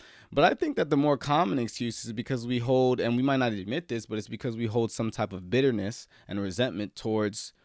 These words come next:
other believers. We have bitterness and resentment towards the church. We have bitterness and resentment towards anybody who professes to be Christianity that goes to church,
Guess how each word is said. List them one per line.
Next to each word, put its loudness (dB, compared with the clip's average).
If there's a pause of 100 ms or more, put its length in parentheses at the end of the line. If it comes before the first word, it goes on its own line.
(500)
other 4
believers. 0
We -4
have 2 (180)
bitterness 2
and -2
resentment -2
towards 0
the -10
church. 0
We 2
have 2
bitterness 0
and -4
resentment -4
towards -2 (240)
anybody 4
who -2
professes 0
to -10
be 0
Christianity -2
that -2
goes 0
to -8
church, -2